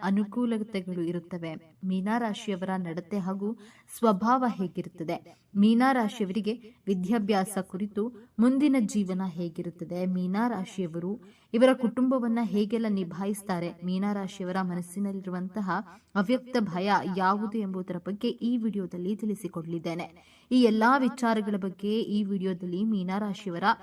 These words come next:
ಸಂಪೂರ್ಣ ಮಾಹಿತಿಯನ್ನ ತಿಳಿಯೋಣ ಬನ್ನಿ.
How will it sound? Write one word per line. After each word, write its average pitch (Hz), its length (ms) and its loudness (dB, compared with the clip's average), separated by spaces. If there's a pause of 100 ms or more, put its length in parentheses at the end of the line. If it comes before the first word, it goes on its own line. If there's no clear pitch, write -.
(340)
ಸಂಪೂರ್ಣ 226 520 2
ಮಾಹಿತಿಯನ್ನ 190 680 -2
ತಿಳಿಯೋಣ 175 420 -4
ಬನ್ನಿ. 175 520 -6